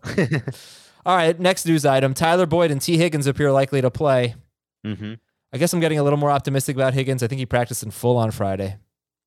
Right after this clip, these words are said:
Speaker 2: So I'd start him over Garrett Wilson, I guess.
Speaker 1: Yeah, this is a tough spot because obviously last week was incredibly disappointing for Higgins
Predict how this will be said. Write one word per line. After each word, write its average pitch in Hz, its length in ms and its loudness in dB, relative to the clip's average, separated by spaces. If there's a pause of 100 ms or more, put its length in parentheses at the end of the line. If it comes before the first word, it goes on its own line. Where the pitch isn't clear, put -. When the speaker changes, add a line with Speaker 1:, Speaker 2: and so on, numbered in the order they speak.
(720)
Speaker 2:
So 92 1160 0
I'd 107 120 2
start 127 220 4
him 165 100 4
over 120 140 2
Garrett 92 240 -4
Wilson, 90 300 -6
I 85 80 -8
guess. 85 640 -10 (1120)
Speaker 1:
Yeah, 156 280 2
this 165 180 0
is 156 120 -2
a 156 60 2
tough 165 240 -2
spot 135 440 0
because 117 400 -2
obviously 113 380 -2
last 104 300 -2
week 104 180 -6
was 85 160 -4
incredibly 98 480 0
disappointing 90 520 -4
for 80 140 -6
Higgins 82 480 -6